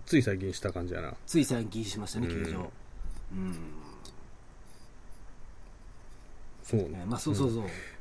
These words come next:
Speaker 1: うん。
Speaker 2: それよりちょっと、
Speaker 1: そう。
Speaker 2: ちょっと多めに休場しようかなと。
Speaker 1: うん。まあね、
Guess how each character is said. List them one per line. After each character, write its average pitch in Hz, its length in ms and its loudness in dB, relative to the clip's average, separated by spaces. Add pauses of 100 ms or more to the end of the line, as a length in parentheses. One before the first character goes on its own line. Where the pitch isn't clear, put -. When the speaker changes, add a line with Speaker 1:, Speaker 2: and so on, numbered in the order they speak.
(120)
Speaker 1:
う - 20 -4
ん。 - 40 -4
Speaker 2:
そ 196 100 4
れ 196 60 10
よ 185 100 10
り - 20 8
ち - 80 8
ょ - 40 8
っ - 40 6
と、 - 180 2
Speaker 1:
そ 110 100 6
う。 - 100 2 (180)
Speaker 2:
ち - 100 4
ょ - 40 4
っ - 40 0
と 160 120 10
多 139 160 12
め 135 120 12
に 131 140 10
休 123 180 6
場 120 140 6
し 113 100 2
よ 110 100 6
う - 20 0
か 95 100 0
な 90 80 2
と。 120 60 8
Speaker 1:
う 120 40 12
ん。 98 320 6 (840)
ま 127 200 6
あ - 20 2
ね、 95 240 4